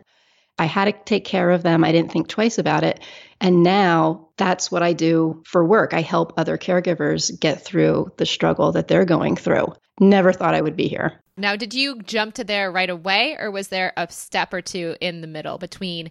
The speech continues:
Speaker 2: going from being a caregiver to then becoming someone who helps others give care to those that they need to help?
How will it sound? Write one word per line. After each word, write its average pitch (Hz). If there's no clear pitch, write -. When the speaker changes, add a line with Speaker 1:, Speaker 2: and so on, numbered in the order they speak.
Speaker 2:
going 214
from 190
being 185
a 175
caregiver 156
to 185
then 165
becoming 165
someone 156
who 165
helps 156
others 156
give 160
care 147
to -
those 147
that -
they 151
need 147
to 160
help? -